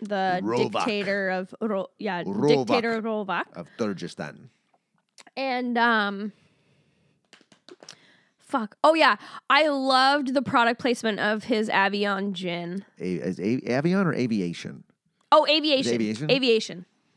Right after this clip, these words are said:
Speaker 2: I, yeah, 'cause you noticed that, and I was like, "Oh, shit." It's probably like his, probably while they were there, he's like, "Take a couple shots for the, for the
Speaker 1: Yeah.
Speaker 2: ad."
Speaker 1: Yeah. <laughs>
Speaker 2: Reynolds.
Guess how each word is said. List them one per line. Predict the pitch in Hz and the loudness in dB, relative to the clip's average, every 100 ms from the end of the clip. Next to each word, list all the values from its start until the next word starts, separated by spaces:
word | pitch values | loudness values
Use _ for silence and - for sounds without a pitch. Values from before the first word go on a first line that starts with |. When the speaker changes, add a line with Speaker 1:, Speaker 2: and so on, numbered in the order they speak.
| - - | -12 -10
Speaker 2:
I, | 123 | -6
yeah, | 101 104 | -4 -2
'cause | 95 | 0
you | 104 | 2
noticed | 117 101 87 | 2 2 0
that, | 92 73 | -4 -6
and | |
I | 76 | -8
was | |
like, | 67 65 | -12 -8
"Oh, | 247 - | -6 -6
shit." | - 240 - - _ _ | -8 -12 -12 -16 _ _
It's | - | -4
probably | 139 127 | 0 0
like | 120 | -2
his, | 123 113 - | -2 -6 -2
probably | 156 160 151 | 2 2 2
while | 123 123 135 135 | 4 6 6 6
they | 127 | 4
were | |
there, | 123 120 | 4 2
he's | 107 | 2
like, | 104 - - - | 0 -4 -10 -2
"Take | 147 | -2
a | |
couple | - 117 | 0 0
shots | - 127 110 | 4 4 4
for | - 95 | 0 0
the, | 90 | 0
for | - | 0
the | 277 | 4
Speaker 1:
Yeah. | 269 214 185 | 4 4 -2
Speaker 2:
ad." | - _ - | -12 _ 0
Speaker 1:
Yeah. | 247 247 226 - - 392 554 523 554 427 427 339 | 4 6 4 -2 -14 -2 2 6 4 4 -2 0
<laughs> | 277 - - - _ _ _ - - _ _ _ - | -2 -6 -20 -20 _ _ _ -20 -20 _ _ _ -14
Speaker 2:
Reynolds. | 78 71 67 65 67 - | -12 -12 -12 -14 -16 -20